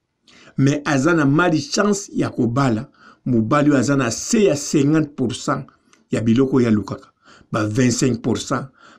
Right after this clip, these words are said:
ba trente-cinq, ba quarante. E bando manke ebele. Vous comprendre? Ata bino bozomona mobali yango abali ya kitoko ya danse akangi makambo. Akomanke kaka.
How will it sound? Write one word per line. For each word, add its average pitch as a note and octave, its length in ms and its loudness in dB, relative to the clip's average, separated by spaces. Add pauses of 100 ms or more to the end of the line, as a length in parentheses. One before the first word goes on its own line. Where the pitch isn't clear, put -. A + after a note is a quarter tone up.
ba C3 140 -2
trente-cinq, C3+ 720 -2 (120)
ba A#2+ 120 -8
quarante. B2+ 680 -6 (420)
E D#3 100 4
bando C3+ 260 4
manke C#3 560 2
ebele. G3 920 4 (1300)
Vous B2+ 100 -6
comprendre? E3 600 0 (1120)
Ata - 260 0
bino A3+ 240 6
bozomona E3+ 420 4
mobali D3 320 4
yango C#3+ 140 2
abali D3+ 320 2
ya C#3 80 4
kitoko E3 520 0
ya C#3 80 2
danse D3 400 0
akangi E3 320 0
makambo. B2 460 0 (680)
Akomanke A2 600 -2
kaka. - 340 -8